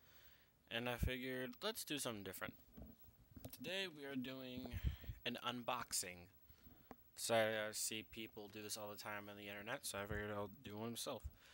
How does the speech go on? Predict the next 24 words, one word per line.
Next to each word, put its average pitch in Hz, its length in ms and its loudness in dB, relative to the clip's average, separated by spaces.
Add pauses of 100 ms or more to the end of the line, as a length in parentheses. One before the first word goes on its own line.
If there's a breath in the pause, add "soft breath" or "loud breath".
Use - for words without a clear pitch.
(320 loud breath)
I - 40 -4
just 135 180 0
bought 135 160 6
a - 20 0
new 135 140 0
set 135 160 4
of 135 60 0
headphones 110 440 2
today. 107 480 2 (140)
They 107 200 4
are, 104 380 6
um, 95 600 0
let 92 60 -6
me 95 40 -4
see - 220 -2
this, - 200 6 (720 loud breath)
uh, 107 200 6 (120)
Realtone 123 920 12 (320)
nineteen 113 640 2
sixty-seven. 113 800 2 (2000)
They 113 320 6
are 107 360 6
stereophonic 127 1040 6
headphones 131 960 2